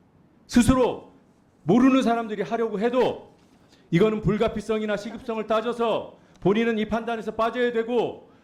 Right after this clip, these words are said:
정말로 이것이 기피 신청권 남용이 되려면 이 위원회가 지금 이 순간에 열리면 되-, 안 된다는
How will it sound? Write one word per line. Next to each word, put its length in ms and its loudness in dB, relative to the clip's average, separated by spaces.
정말로 420 0
이것이 500 -4
기피 200 -8
신청권 440 -4
남용이 440 -6
되려면 640 -2
이 220 6
위원회가 460 0
지금 280 -8
이 60 -6
순간에 380 -6
열리면 380 -4
되-, 200 -4
안 160 -6
된다는 560 -6